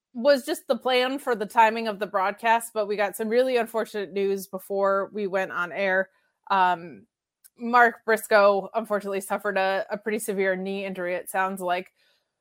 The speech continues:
before the pay-per-view. Um, they just announced this match last week.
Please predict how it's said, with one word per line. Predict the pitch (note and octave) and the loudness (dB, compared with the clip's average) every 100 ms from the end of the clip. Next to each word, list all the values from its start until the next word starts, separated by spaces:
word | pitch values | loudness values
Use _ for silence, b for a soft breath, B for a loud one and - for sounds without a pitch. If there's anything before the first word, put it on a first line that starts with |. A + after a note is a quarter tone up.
| _ _ _ | _ _ _
before | C#4 B3+ D#4 | -6 8 12
the | D4+ | 12
pay-per-view. | D4+ E4 C4+ B3 G#3+ G#3 B B - | 8 0 0 2 2 2 B B -4
Um, | A3 A3 G#3+ G#3+ G#3+ G3+ | 4 4 4 0 -6 -10
they | - | -10
just | G#3 A#3+ A#3+ | -4 -4 -4
announced | A#3+ A#3+ A#3 A3+ | 0 2 2 -2
this | A#3 | -8
match | A#3 A3+ A3+ | -2 -2 -2
last | A3 A3 G#3+ | -4 -4 -6
week. | C4+ D4 - | -8 -8 -10